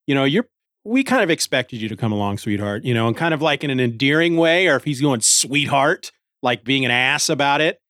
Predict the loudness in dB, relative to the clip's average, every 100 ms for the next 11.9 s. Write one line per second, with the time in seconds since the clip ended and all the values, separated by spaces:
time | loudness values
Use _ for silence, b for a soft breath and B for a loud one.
0 | _ _ _ 0 2 0 -2 -6 _ 2
1 | 4 4 2 0 0 0 0 2 2 2
2 | 0 -2 0 0 4 4 4 0 0 0
3 | 0 -2 2 2 2 0 0 2 4 4
4 | 6 6 4 4 0 0 -4 -2 0 0
5 | 0 -2 2 2 2 0 0 0 2 2
6 | 0 -4 _ _ -4 2 4 4 2 2
7 | 4 4 4 2 2 4 2 2 _ _
8 | _ _ -2 2 4 4 4 2 2 0
9 | 2 2 2 0 0 0 2 2 0 0
10 | 0 0 -2 -2 -2 0 -2 -2 -2 0
11 | -2 -4 -2 -2 0 2 2 2 -2